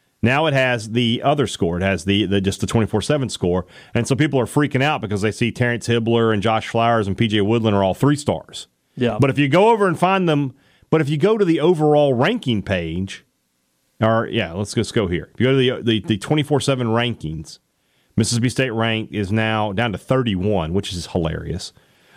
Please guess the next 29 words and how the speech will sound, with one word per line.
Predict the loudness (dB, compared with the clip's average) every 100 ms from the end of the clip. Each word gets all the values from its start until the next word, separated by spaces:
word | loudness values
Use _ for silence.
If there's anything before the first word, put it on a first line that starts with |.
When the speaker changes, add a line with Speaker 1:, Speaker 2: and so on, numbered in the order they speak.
| -2
Speaker 1:
Uh, | 0 0
but | 2 0 0 -8 _ _ _
they | 0 2
have, | 2 0
still | 2 4
have | 4 2
six | 0 -2 0
four | 2 2
stars, | 2 -2 -2 -10 -10
according | -2 -2 -2 -8
to |
this. | -10 -14 -18
So, | -4 -2 -2 -4 -14 _ _ _ _ _ _ _ _ _
there | 0 2
you |
go. | 0 -2 -8 _ _ _ _ _ _ _ _ -20 -20 -16 2
Speaker 2:
Yeah, | 6 6
well, | 6 4 2 -4 -20 _ _ _ _ -6
so | 2 6 6 4
the, | 0 -8 -12
the, | -12 -16 -18 -20 -20 _ _ _ _ _ _ _ _ _ _ _ -20 _ _ _
the, | 0 2 4 4 0 -4 -14 _ _ _ _ _ _ _ _ _ -6
the, | -4
th-, | 2 2 4
the, | 0
the | -2 -2
confusion, | -2 0 2 4 2 2
I | 0
think, | 2 0 0 -2